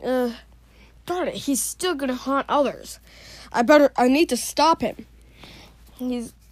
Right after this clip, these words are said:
wait, wait, I think, I think he sent me a mess-, wait, what's this paper? It says, "I'm going to the mountains, and don't forget it, Nancy." Uh,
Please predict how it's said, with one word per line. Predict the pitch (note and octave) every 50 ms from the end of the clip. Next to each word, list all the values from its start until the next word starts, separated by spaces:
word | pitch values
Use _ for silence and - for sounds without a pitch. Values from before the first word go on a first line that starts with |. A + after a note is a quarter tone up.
| _ _ - - - - _ -
wait, | C#4+ C#4+ C#4+ - - - - - _ - - - - - - - - - - - -
wait, | - C4+ C#4+ - - - - - - - - - -
I | - G#3+
think, | G#3+ - - D4 D#4+ F#4 G4 - - - - - - - -
I | - A3 G#3+ G#3+ - -
think | - C4 D4+ E4+
he | E4+ D4+ B3+
sent | - - B3+ A#3+
me | G#3+ A#3
a | G#3 F#3
mess-, | F#3+ G3 G#3 G#3+ A3+ A3 - - - - - - - - - -
wait, | C4+ F#3+ A#2+ - - - - -
what's | - A3+ F#4 - - - - - - -
this | B3+ C4+ -
paper? | - - - - C#4 F4 F4 - - - - - - - - - - - - -
It | A3 A3+ - -
says, | - - C4+ B3+ B3 B3 A#3+ A#3 G#3+ - - - - -
"I'm | - A3+ A#3 A3 A3
going | G#3+ A3 A#3+ B3+ D4 D4+ D4+ C#4+ C4+
to | - - C4
the | A#3 A3+
mountains, | G#3 G#3 G#3 G3+ G#3 A3 A3 G#3 - - - - - - - - - - - - - - - - -
and | - G3 G#3+ G#3 F3+
don't | A#3 A#3 B3+ C4 - _ -
forget | - - B3 A3 G#3 B3 B3+ A#3
it, | G3 - F3
Nancy." | G#3+ G#3+ F#3+ F#3 F#3 - - - - - - - - - - _ - - - - - _ _ _ - - - - - - - - - - - - - - - - - - - - - A#3 - - - - - - - -
Uh, | - G3 G3+